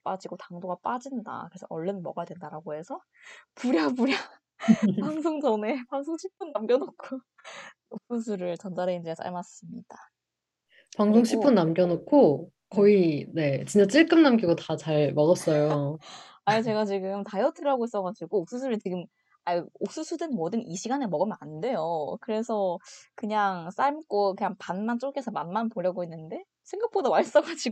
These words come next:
Speaker 1: 맛있어가지고 지금 거의 다 먹었어요. 너무 지금 양심이 없는데. 마치자기님께서 "옥수수도 채소예요? 그리고 여름에 왜 고구마 안 된대요?" 하면서 "아, 그렇죠. 어머니 말씀은 들어야죠." 이렇게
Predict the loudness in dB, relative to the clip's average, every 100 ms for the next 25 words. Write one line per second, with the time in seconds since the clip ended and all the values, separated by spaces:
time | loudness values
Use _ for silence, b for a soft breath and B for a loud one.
0 | -2 -2 -2 -2 -2 -6 -6 0 4 4
1 | 2 -4 -4 -2 0 0 0 -6 -8 -8
2 | -12 B B B -6 -4 -2 -4 -6 -8
3 | -12 -8 -8 -8 -10 -14 _ _ _ _
4 | _ _ -8 -6 -4 -2 -2 -4 -8 -8
5 | -8 -6 -6 -8 _ _ _ -16 -10 -8
6 | -6 -6 -6 -6 -2 -2 -2 -4 -8 -10
7 | _ _ _ _ _ -6 0 2 2 2
8 | 0 0 -2 -2 -4 -4 -6 -6 -4 -4
9 | -6 -8 -8 -10 -10 -14 -8 -8 -10 -14
10 | -10 -6 -4 -4 -6 -8 -8 -10 -8 -6
11 | -6 -6 -4 -4 -4 -8 -8